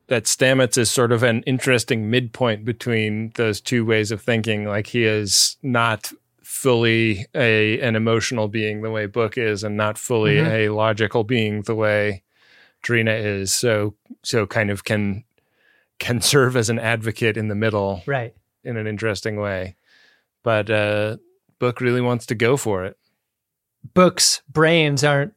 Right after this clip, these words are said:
Speaker 2: the only thing being opened here. Tilly opens the hood on the dilithium system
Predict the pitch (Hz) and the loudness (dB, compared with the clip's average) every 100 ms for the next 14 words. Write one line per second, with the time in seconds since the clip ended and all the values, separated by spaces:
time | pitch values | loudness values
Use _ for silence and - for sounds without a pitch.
0 | - 147 147 143 156 156 151 143 135 113 | -6 0 2 2 4 4 6 4 2 2
1 | 156 143 131 139 131 135 147 147 127 123 | 2 2 4 2 2 4 4 2 0 0
2 | 131 123 120 160 160 147 147 147 135 113 | 0 0 2 4 6 6 4 4 0 2
3 | 135 98 139 135 135 131 127 110 143 131 | 0 2 2 4 2 2 0 2 4 4
4 | 139 139 127 120 139 117 - 123 123 | 2 2 0 0 0 0 2 2 0